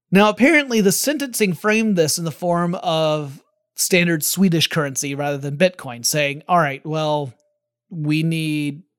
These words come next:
the, the equivalent amount in cash seized from this drug dealer."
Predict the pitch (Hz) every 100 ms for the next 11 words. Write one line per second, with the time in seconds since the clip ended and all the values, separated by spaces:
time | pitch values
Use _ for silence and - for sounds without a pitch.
0 | 185 147 151 147 147 156 - 160 151 151
1 | 151 156 - - - 220 226 196 190 180
2 | 160 170 165 170 165 151 147 131 - 160
3 | 135 131 - - - - _ _ _ _
4 | _ - - - 190 160 147 131 - 165
5 | 147 143 131 - 180 175 139 127 113 120